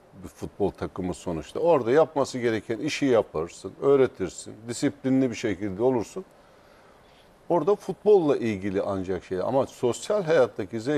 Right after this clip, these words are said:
kuşağı farklı düşünüyor olabilir. Ama futbol aynı dili konuştuğun için bunun Avrupa'sında, Amerika'sı da, Afrika'sı da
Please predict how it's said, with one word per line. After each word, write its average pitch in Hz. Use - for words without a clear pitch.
kuşağı -
farklı 139
düşünüyor 156
olabilir. 135
Ama 107
futbol 151
aynı 151
dili 131
konuştuğun 135
için 107
bunun 127
Avrupa'sında, 107
Amerika'sı 120
da, 101
Afrika'sı 120
da 180